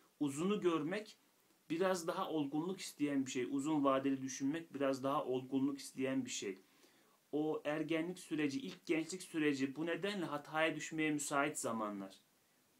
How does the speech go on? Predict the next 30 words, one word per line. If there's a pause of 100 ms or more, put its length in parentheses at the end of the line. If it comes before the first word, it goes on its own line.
(380)
O
yüzden
büyükleri
üstlerine
titriyor.
"Aman (180)
oğlum
hata
yapma,
aman
oğlum
şöyle
yapma." (840)
Lezzetlere,
nefsine
kapılma.
Çünkü (140)
nefsin
de
kapısı
ergenlik
çağında
iyice
bir
açılıyor. (280)
Cenab-ı
Hak
imtihanı
başlatıyor
çünkü.